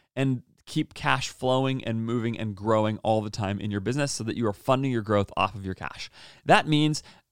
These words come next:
you know, probably for you, even if you're in a growth phase, depending on your margin, you know, you probably don't wanna be spending more than, say, thirty to thirty-five percent of your revenue. Again, I, I'm assuming a growth phase here, uh,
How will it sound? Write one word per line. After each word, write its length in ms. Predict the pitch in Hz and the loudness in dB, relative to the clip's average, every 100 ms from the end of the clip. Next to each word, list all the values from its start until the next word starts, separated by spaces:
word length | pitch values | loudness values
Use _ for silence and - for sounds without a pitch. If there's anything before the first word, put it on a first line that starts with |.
| - | -2
you 80 | 135 | 2
know, 120 | 123 | 2
probably 380 | - 139 170 190 | 2 4 6 4
for 140 | - | 2
you, 220 | 175 170 139 | 2 4 6
even 320 | 135 139 160 | 6 6 4
if 120 | 156 | 2
you're 100 | 147 | 2
in 60 | 143 | 0
a 40 | |
growth 440 | 127 127 175 190 - | -2 2 2 2 0
phase, 480 | 113 113 117 - - _ _ _ _ | 0 2 2 -2 -10 _ _ _ _
depending 440 | 120 - 135 147 | -8 -4 -2 0
on 140 | 151 147 | 0 0
your 80 | 151 | 2
margin, 640 | 160 156 113 117 107 107 _ _ _ | 4 4 6 4 2 -2 _ _ _
you 100 | 113 | -2
know, 60 | 113 | 2
you 180 | 113 123 | 4 4
probably 320 | 131 135 139 | 6 6 8
don't 140 | 131 | 4
wanna 140 | 120 117 | 2 0
be 100 | 113 | -2
spending 560 | - 107 107 113 107 - - | -4 -4 -2 -2 -6 -8 -20
more 320 | 110 107 107 | -12 -4 -2
than, 300 | 110 107 101 - 98 _ _ | -2 -2 -4 -10 -20 _ _
say, 340 | - 98 104 110 _ _ - | -6 0 0 -2 _ _ -4
thirty 340 | 107 113 110 | -2 -2 -4
to 140 | - 101 | -8 -8
thirty-five 540 | 101 104 98 101 101 | -4 -4 -4 -4 -4
percent 280 | 101 101 101 | -6 -6 -6
of 120 | 95 | -4
your 240 | 98 98 - _ - | -4 -6 -10 _ -8
revenue. 500 | 98 95 101 98 98 92 _ _ _ | -6 -4 -2 -2 -4 -8 _ _ _
Again, 240 | 110 104 95 | -6 -4 -4
I, 80 | - | -4
I'm 140 | 107 104 | -2 -2
assuming 280 | - 104 | -2 -4
a 60 | 101 | -2
growth 220 | 113 113 | 0 0
phase 220 | - 95 | 0 -6
here, 240 | - 107 90 _ _ _ _ - - - | -4 -8 -10 _ _ _ _ -20 -16 -6
uh, 340 | 101 95 95 | -4 -2 -2